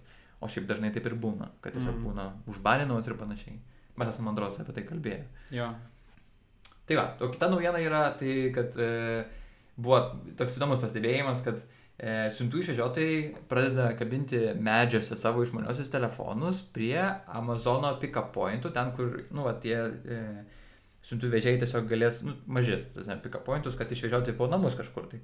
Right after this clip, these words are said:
Speaker 2: Mhm.
Speaker 1: Tai jie tiesiog prie to hubo, kurioje vietoj Apple su-, e, ta Amazon suveža, <laughs> e, suveža savo prekes, tiesiog kabina savo išmaniuosius, kad jie būtų arčiau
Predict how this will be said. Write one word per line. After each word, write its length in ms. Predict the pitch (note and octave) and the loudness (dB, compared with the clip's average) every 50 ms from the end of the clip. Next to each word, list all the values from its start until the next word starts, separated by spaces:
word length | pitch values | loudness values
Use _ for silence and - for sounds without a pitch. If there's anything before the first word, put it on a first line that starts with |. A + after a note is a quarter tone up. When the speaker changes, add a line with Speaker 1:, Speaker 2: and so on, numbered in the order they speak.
| - - | -6 -4
Speaker 2:
Mhm. 220 | C3 B2+ D#3 E3+ | -2 -2 -2 -2
Speaker 1:
Tai 80 | - G#2 | 0 2
jie 80 | A2 A2+ | 2 2
tiesiog 260 | A#2 A2+ - A#2+ A#2+ | 2 2 0 -2 0
prie 140 | - A#2 A2 | 0 -2 0
to 160 | - A2+ A2+ | 2 0 -2
hubo, 360 | A2+ - G2 G#2 G#2 B2 A#2+ | 2 2 0 2 4 2 2
kurioje 260 | - C3 A#2 A2+ A#2 A2+ | 2 2 2 2 2 4
vietoj 460 | A2+ A2+ A2+ - B2 A2+ G#2+ G#2+ - - | 2 2 2 2 0 0 2 0 2 0
Apple 220 | A2+ A2 A#2 A#2 | 0 0 0 -2
su-, 240 | A2+ - - F#2 - - | -2 -4 -8 -8 -2 4
e, 100 | - A#2+ A#2+ | 4 4 6
ta 200 | - A2 G2 - - | 6 2 0 0 0
Amazon 400 | - A2+ A2+ A#2 A#2 A2+ A2 G#2+ G#2+ | 0 0 2 2 2 0 0 -2 -2
suveža, 440 | - - A2 G#2 G#2 G2+ G#2 G#2 - | -4 -2 0 0 0 2 2 0 2
<laughs> 840 | A#2 - - B2+ A#2+ B2 - - - - - - - - _ _ _ | 0 -2 -2 -4 -4 -4 -8 -12 -16 -18 -20 -20 -20 -20 _ _ _
e, 400 | A2 G#2+ G#2+ G#2+ G#2 G#2 G#2 G#2 | -6 -2 -2 0 2 2 2 0
suveža 280 | G#2 - B2 A#2 A2+ A#2+ | 2 2 2 2 2 2
savo 200 | B2 A#2+ A#2 - | 2 2 2 4
prekes, 380 | - G2 G2 - C3+ F3 F3+ - | 2 0 2 2 2 2 2 0
tiesiog 220 | - B2 C3 B2 B2 | -2 -2 -2 0 0
kabina 240 | A#2+ A2+ C3+ C3 | 0 0 0 0
savo 160 | A2+ A#2+ A2+ A2 | 2 2 2 0
išmaniuosius, 420 | G#2+ A2 G2 B2 E3+ F3+ F3+ D#3+ | 0 0 0 0 0 0 0 -2
kad 140 | - C#3 B2 | -2 -2 0
jie 80 | C3 C3 | 0 0
būtų 320 | C3+ D3 D3 C#3+ - - - | 0 0 -2 -2 -4 -2 -2
arčiau 420 | C#3+ D3+ - - F#3 C3+ G2 | -2 -2 -2 0 0 0 0